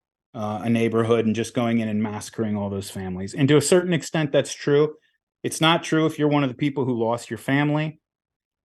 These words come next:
There is a sort of difference in the sense that, uh, you know, if you live next door to an Air Force commander who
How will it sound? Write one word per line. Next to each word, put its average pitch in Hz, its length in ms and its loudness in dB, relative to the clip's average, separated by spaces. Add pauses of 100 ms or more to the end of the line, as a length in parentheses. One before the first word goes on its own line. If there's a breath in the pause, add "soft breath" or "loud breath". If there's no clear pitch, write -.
(160)
There 143 200 6
is 170 240 6
a 151 100 0
sort 147 300 -2
of 117 120 -4
difference 147 480 -4
in 135 120 -2
the 120 60 -4
sense 135 440 -2
that, 117 360 0 (1000)
uh, 117 500 -2 (520)
you 131 100 4
know, 120 220 2
if 120 120 -4
you 131 80 2
live 139 240 4
next 135 320 0
door 131 200 0
to 123 120 -2
an 120 80 -4
Air 123 140 -4
Force 123 320 -4
commander 127 560 -2
who 117 400 -2